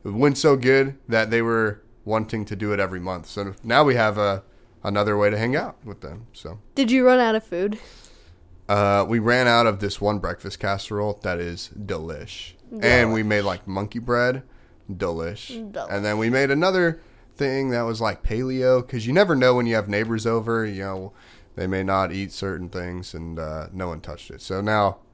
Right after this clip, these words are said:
Speaker 1: me and my roommate have been eating the paleo something.
Speaker 2: Wow.
Speaker 1: So, anyway, it was a great challenge, and it was challenging, I think, too. Uh, I love meeting new people, but sometimes whenever I get home, I just don't wanna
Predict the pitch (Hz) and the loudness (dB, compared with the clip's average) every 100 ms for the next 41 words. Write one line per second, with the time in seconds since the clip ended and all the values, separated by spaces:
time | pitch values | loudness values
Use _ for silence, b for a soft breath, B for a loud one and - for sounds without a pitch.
0 | b b - 107 104 95 95 101 95 95 | b b -12 -4 -2 0 0 -2 -4 -6
1 | 90 90 92 87 87 82 80 - 95 90 | -8 -8 -10 -10 -10 -12 -8 -6 -6 -8
2 | 90 87 85 - - 85 - - 87 - | -8 -8 -8 -10 -8 -10 -10 -18 -18 -20
3 | - - - - - - 226 240 214 95 | -20 -20 -20 -20 -16 -8 -6 -6 -8 -8
4 | 82 B B B B - 165 135 120 - | -8 B B B B 2 4 6 4 0
5 | b b b b - - - - - 143 | b b b b -20 -20 -20 -12 0 0
6 | 127 151 156 - 131 120 113 120 139 175 | 6 6 6 4 4 4 2 0 4 4
7 | - - 156 139 120 160 110 101 113 107 | 4 2 4 4 2 2 2 0 -2 -2
8 | 127 117 107 - - 104 104 107 - 113 | 0 0 0 -8 -6 -2 2 0 0 2
9 | 120 123 123 123 - - - _ _ - | 4 4 4 0 -6 -20 -20 _ _ -12
10 | 117 127 135 131 127 127 131 123 117 123 | 2 6 6 4 2 2 2 2 2 0
11 | 123 156 160 - - 120 117 117 - 160 | 0 -2 -2 -8 0 4 6 4 -2 -2
12 | 156 127 117 120 117 113 113 107 117 117 | 2 2 2 2 4 6 4 4 2 2
13 | 104 95 - _ 107 98 107 110 107 101 | 0 -2 -4 _ -10 -2 0 2 0 -2